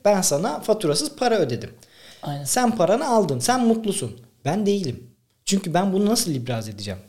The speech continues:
Speaker 1: Ben bunun yanıtını bulamadım ya. Ya böyle bir şey var mı ya? Ben seninle çalışmak istiyorum ve çalışamıyorum. <clears throat> Neden? Çünkü kim diyor ki işte, "Oğlum gider makbuzu yapacak."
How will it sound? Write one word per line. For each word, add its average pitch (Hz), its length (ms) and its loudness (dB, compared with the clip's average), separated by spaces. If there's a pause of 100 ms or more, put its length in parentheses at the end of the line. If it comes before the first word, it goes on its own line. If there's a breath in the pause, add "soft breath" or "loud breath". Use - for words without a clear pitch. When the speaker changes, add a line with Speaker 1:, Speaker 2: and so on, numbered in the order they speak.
(120)
Speaker 1:
Ben 240 280 2
bunun 262 140 0
yanıtını 240 480 4
bulamadım 147 360 -2
ya. 143 120 -6 (580)
Ya - 240 -8
böyle 214 420 2
bir 294 40 0
şey 277 220 0
var 320 140 4
mı 302 140 0
ya? 180 140 2
Ben 269 120 2
seninle 285 300 0
çalışmak 294 380 2
istiyorum 226 400 2 (340 loud breath)
ve 277 220 4 (100)
çalışamıyorum. 220 600 2 (100)
<clears throat> - 120 -10
Neden? 247 380 2
Çünkü 226 420 -2 (300 loud breath)
kim 233 200 6
diyor 226 120 -2
ki - 60 -6
işte, - 140 -4
"Oğlum 147 200 -2
gider 165 220 4
makbuzu 170 400 0
yapacak." 127 300 -2